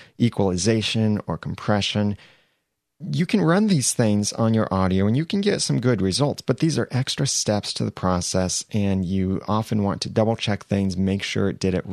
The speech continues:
the right way. Certain things may cause some problems. Or you could invest in a compressor limiter gate like the Behringer M D X forty-six hundred, and you could prevent the microphone crossing. If you have multiple microphones in the re-,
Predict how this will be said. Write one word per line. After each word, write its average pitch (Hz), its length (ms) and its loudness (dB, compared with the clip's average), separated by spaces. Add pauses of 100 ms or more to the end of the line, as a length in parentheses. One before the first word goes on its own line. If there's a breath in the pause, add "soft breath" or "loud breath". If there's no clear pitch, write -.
(140)
the 90 100 -4
right 90 280 -2
way. 104 460 2 (380 soft breath)
Certain - 360 -4
things 95 400 0
may 87 560 -2
cause - 320 -4
some - 180 -8
problems. 107 580 -2 (520 soft breath)
Or 170 360 2 (300 soft breath)
you 151 120 2
could 165 240 2
invest 110 480 2
in 120 140 2
a 113 120 0
compressor 113 560 2
limiter 101 400 2
gate 131 300 2
like 98 180 -2
the - 80 -2
Behringer 98 500 2
M 101 120 2
D 92 120 2
X 87 180 -4
forty-six - 520 -4
hundred, 98 320 0 (480 soft breath)
and 120 260 4
you 113 100 2
could 120 200 2
prevent 113 480 2
the 101 160 2
microphone 117 640 2
crossing. 120 720 0 (260 soft breath)
If - 180 0
you 101 100 2
have 90 100 0
multiple 104 340 0
microphones 104 600 0
in 107 80 0
the 104 80 0
re-, 104 200 0